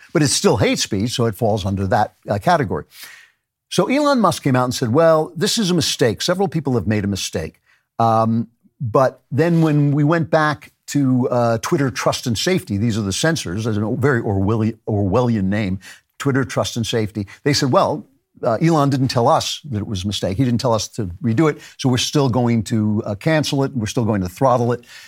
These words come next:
And so we all go in the air, and all of us, Ben and Candace, Knowles and, uh, Jordan Peterson, we're all there, uh, and we don't know what's gonna happen. But we just start talking, and then out of the blue, as we're talking, Ella Irwin,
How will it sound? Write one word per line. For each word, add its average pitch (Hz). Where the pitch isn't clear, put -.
And 120
so 151
we 170
all 202
go 170
in 190
the 165
air, 123
and 131
all 123
of 120
us, 156
Ben 127
and 120
Candace, 117
Knowles 113
and, 110
uh, 107
Jordan 110
Peterson, 120
we're 104
all 123
there, 117
uh, 117
and 127
we 165
don't 190
know 151
what's 135
gonna 143
happen. 202
But 131
we 147
just 151
start 165
talking, 92
and 113
then 123
out 135
of 220
the 233
blue, 120
as 131
we're 180
talking, 107
Ella 180
Irwin, 120